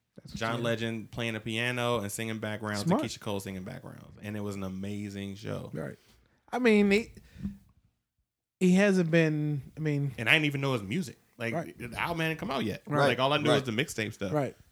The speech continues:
Speaker 1: And he's, again, probably one of the best performers I've seen.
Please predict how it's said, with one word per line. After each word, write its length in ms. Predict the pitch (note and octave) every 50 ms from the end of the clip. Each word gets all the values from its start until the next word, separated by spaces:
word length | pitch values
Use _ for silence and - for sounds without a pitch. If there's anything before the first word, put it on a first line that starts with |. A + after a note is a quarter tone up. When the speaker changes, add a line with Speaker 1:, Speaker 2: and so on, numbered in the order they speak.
| _ -
Speaker 1:
And 160 | F#3+ F#3 F#3
he's, 320 | G#3 B3+ C4+ C4 A#3+ - - E2+ D#2+ D#2 - _ _ - D#2 - - - _ _ _ _ _ _ _ _ _ _ _ _ _ _ _ _ _ -
again, 280 | E3+ D#3 D#3+ D3 C#3
probably 260 | B2+ F3 F3+ E3 D#3
one 100 | D#3+ D#3
of 60 | D3 C3+
the 60 | C3+
best 280 | C3 C#3 C#3 C3 -
performers 380 | - C#3+ B2+ D3 C3+ B2+ B2+ B2
I've 140 | B2 A#2 A#2
seen. 360 | - C3 B2 A#2 A#2 B2 A#2+